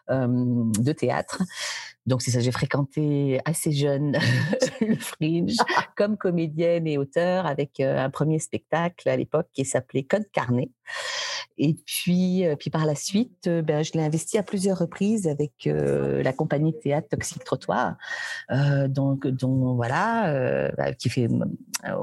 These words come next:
on, on fait, on fait un travail autour de, de l'espace public. Donc, on travaille dans la rue, du théâtre de rue.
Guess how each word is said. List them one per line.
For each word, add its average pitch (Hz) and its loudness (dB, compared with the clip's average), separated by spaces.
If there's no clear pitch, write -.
on, 120 0
on 127 0
fait, - -4
on 123 0
fait - -2
un 135 0
travail 135 0
autour 143 -2
de, 139 -2
de - -2
l'espace 139 0
public. 165 -4
Donc, 127 -4
on 117 -2
travaille 131 0
dans 131 0
la 113 2
rue, 185 0
du - -12
théâtre 131 -2
de 120 2
rue. 175 0